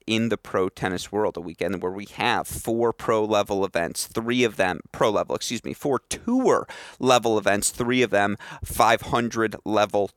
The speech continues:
tournaments. We've got plenty of top ten, fifteen, twenty, twenty-five players still alive, plenty of players looking to stay competitive, if not potentially secure a spot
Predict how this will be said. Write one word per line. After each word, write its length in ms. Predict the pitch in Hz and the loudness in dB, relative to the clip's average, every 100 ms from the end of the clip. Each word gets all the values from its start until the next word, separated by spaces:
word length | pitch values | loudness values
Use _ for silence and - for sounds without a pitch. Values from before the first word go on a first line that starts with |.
| - | -8
tournaments. 640 | - 117 107 107 101 - | -2 0 0 0 -2 -6
We've 180 | 82 - | -12 -4
got 300 | 87 90 - - - _ | 0 0 -2 -10 -20 _
plenty 400 | - 117 120 117 | -4 0 2 2
of 140 | 104 | 0
top 320 | - 104 101 - | -2 -2 -2 -4
ten, 400 | 117 113 113 113 | 0 0 0 -4
fifteen, 600 | - 123 - - 113 113 | -4 -4 -4 -4 -4 -4
twenty, 360 | - 110 110 | -4 -4 -4
twenty-five 640 | 110 - 107 107 107 101 - | -6 -6 -6 -2 -2 -2 -2
players 320 | 95 104 104 | -2 -2 -2
still 280 | - 113 92 | -2 0 0
alive, 540 | 85 95 104 110 - | 0 2 2 2 -2
plenty 300 | - 104 113 | -4 -2 -2
of 100 | 104 | -4
players 340 | - 98 98 92 | -4 -2 -2 -4
looking 440 | 107 120 131 117 - | -6 -4 -2 -2 -2
to 240 | 107 104 - - | -4 -4 -8 -6
stay 280 | - - 127 | -2 2 2
competitive, 760 | - 107 - 120 127 135 139 | 0 -4 -2 -2 0 0 0
if 140 | - - | -2 -4
not 220 | 104 - | -4 -2
potentially 500 | 113 - 104 - 110 | -6 -4 -6 -4 -4
secure 580 | - 98 - - 120 120 | -4 -6 -6 -2 2 2
a 60 | |
spot 420 | 117 - 107 120 | 0 0 2 2